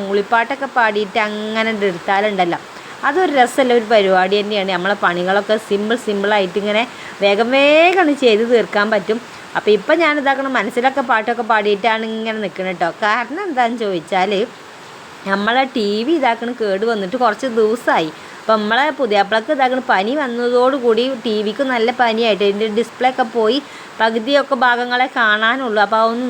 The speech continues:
നന്നാക്കി കൊടുക്കണം. ഇപ്പം തൽക്കാലം ഇതാക്കണ നമുക്ക് ഫോണിൽ ഇതാക്കണം പാട്ട് വെക്കിയ നിവർത്തിയുള്ളൂ ട്ടോ. അപ്പോൾ ഫോണിൽ നല്ല നീട്ടി വലിച്ച് മക്കൾ പാട്ട് ഇട്ടിരിക്കണം ട്ടോ. മക്കൾക്കും തന്നെ എൻ്റെ മാതിരിക്ക് തന്നെ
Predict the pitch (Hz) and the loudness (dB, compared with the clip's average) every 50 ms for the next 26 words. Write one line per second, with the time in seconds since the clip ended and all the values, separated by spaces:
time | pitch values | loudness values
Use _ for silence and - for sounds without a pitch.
0 | 233 214 180 185 185 180 202 226 - 277 285 285 226 185 - 185 185 226 254 - | 0 0 0 2 0 -2 -2 -2 -2 -2 0 0 0 0 0 0 0 0 -2 -6
1 | - - - - - - 175 180 - 247 269 262 - 269 214 208 196 196 - 233 | -14 -18 -20 -14 -8 -4 -4 -2 0 0 0 2 2 2 2 2 0 0 0 0
2 | 233 277 330 339 285 277 277 262 269 269 254 247 254 269 240 - 254 240 214 202 | 2 2 0 0 0 0 -2 -2 -4 -6 -6 -4 -4 -6 -8 -6 -6 -2 -2 0
3 | 202 214 226 240 262 302 311 269 247 262 254 254 247 240 240 233 - _ _ _ | 0 0 0 0 0 0 -2 0 0 0 0 0 0 -4 -8 -8 -10 _ _ _
4 | _ - - - - - 240 247 254 285 294 - 440 427 392 330 262 254 320 320 | _ -20 -20 -8 -2 2 4 6 6 4 2 0 2 4 4 4 4 2 0 0
5 | 285 285 262 240 233 233 240 240 233 - 339 294 247 220 220 202 180 208 202 208 | 2 2 2 4 4 6 4 4 2 2 2 2 4 4 2 2 2 0 2 2
6 | 262 277 262 - 269 254 247 254 269 285 302 320 349 320 302 285 285 294 277 254 | 2 0 2 0 0 2 4 2 2 2 0 0 2 2 2 2 2 0 0 0
7 | 269 262 262 277 277 285 285 294 302 311 311 320 294 - - 320 294 240 247 262 | 0 -2 0 0 0 2 2 2 2 2 2 0 0 0 0 0 2 2 2 2
8 | 262 262 262 262 277 285 254 - - - - 370 359 302 294 254 214 - 269 269 | 2 2 0 0 -2 -4 -4 -8 -10 -4 -2 0 2 4 2 2 2 2 4 4
9 | 269 269 254 226 226 208 247 240 208 226 202 202 208 202 180 190 175 151 180 196 | 6 6 6 4 2 0 -2 -2 -2 -2 -2 -2 -4 -4 0 0 0 0 2 0
10 | 208 220 - - 240 233 311 320 330 320 320 294 294 294 294 254 247 285 294 294 | -2 -2 0 -2 -4 -2 0 0 2 2 2 2 2 2 2 2 2 2 2 2
11 | 269 247 233 - 269 254 254 | 2 0 -2 -2 -2 -2 -2